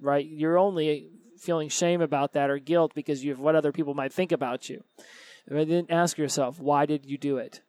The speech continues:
What was the driver behind those actions? How can I behave, act, and respond in a better way next time? And then,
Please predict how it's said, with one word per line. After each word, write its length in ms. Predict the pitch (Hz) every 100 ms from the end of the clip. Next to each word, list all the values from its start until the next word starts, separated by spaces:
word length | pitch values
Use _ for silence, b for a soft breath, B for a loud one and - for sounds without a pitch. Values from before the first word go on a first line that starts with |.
| _ _ _ _ _ _ _
What 340 | 196 160 185 -
was 180 | 175 170
the 120 | 175
driver 500 | - 156 160 156 135
behind 440 | 123 - 143 135
those 200 | 135 131
actions? 580 | 131 123 - 104 202 - _ b b b -
How 200 | 160 170
can 160 | 175
I 120 | 175
behave, 580 | 156 147 127 139 156 160 180
act, 260 | 147 147
and 120 | 143
respond 460 | 139 139 - 143 139
in 100 | 131
a 60 | 123
better 320 | 139 135 135
way 180 | 135 127
next 300 | 123 - -
time? 300 | 127 131 165 b b b b -
And 240 | 139 139
then, 340 | 160 170 147